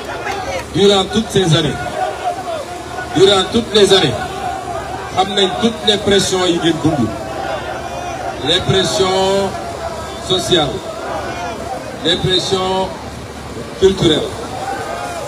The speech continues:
Xam nañu ne durant, durant toutes ces années, vous avez fait face à la furie de l'argent volé des caisses de l'État.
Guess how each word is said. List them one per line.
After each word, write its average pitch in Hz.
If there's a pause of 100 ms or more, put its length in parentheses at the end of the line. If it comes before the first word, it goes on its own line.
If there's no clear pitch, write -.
(1160)
Xam -
nañu 202
ne 190
durant, 190
durant 185
toutes 226
ces 196
années, 180 (960)
vous 160
avez 190
fait 185 (100)
face 202 (680)
à 170
la 180 (200)
furie 202
de 170
l'argent 185 (100)
volé 185
des 170
caisses 175
de 165
l'État. 180